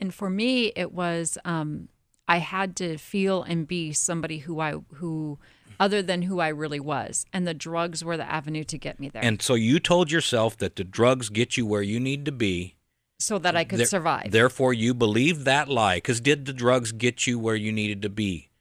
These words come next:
Speaker 2: They did temporarily.
Speaker 1: Correct.
Speaker 2: But not long term.
Speaker 1: Correct.
Speaker 2: What happened when the drugs ran out?
Speaker 1: Right.
Speaker 2: There you were.
Speaker 1: Right.
Speaker 2: Same person, worse shape than before.
Speaker 1: Right. And, and then we were convinced that we couldn't live without 'em.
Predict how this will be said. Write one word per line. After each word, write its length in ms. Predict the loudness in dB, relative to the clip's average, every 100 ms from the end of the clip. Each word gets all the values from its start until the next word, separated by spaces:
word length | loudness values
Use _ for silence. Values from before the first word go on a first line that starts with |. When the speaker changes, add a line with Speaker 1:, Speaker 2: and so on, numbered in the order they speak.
| _ _
Speaker 2:
They 100 | -2
did 320 | 2 2 2 -4 _ 0
temporarily. 800 | 0 2 2 6 8 8 6 4
Speaker 1:
Correct. 420 | 0 -4 -10 -20 _ _ _ _ _ _
Speaker 2:
But 140 | -6 -2
not 360 | 0 0 -2
long 420 | -6 -6 -6 -8 -10
term. 420 | -4 -2 -2 -4
Speaker 1:
Correct. 320 | -4 -4 -4
Speaker 2:
What 160 | -4 -2
happened 400 | 0 0 -2 -4
when 260 | -4 -2
the 80 | -4
drugs 600 | -2 0 0 -2 -8 -12 _ _
ran 300 | -4 -2 0
out? 280 | -2 -6 -12 _
Speaker 1:
Right. 480 | -10 -8 -10 -18 -20 _ _ _ _ _ _ _
Speaker 2:
There 200 | -2 2
you 160 | 4 4
were. 420 | 6 6 2 -2 _
Speaker 1:
Right. 220 | -16 -16 _ _
Speaker 2:
Same 380 | -2 2 2 2
person, 540 | 2 2 2 -4 -4 -12 -10
worse 300 | 0 0 0
shape 380 | 0 0 0 -4
than 200 | -6 -4
before. 500 | -4 -4 -4 -6 -8
Speaker 1:
Right. 220 | -8 -8 -6
And, 180 | -4 -4
and 240 | -2 0 0
then 200 | -2 -4
we 160 | -4 -2
were 120 | -2
convinced 560 | -4 -6 -4 -4 -4 -6
that 120 | -8
we 80 | -10
couldn't 300 | -10 -10 -8
live 140 | -8
without 340 | -8 -4 -4
'em. 60 | -2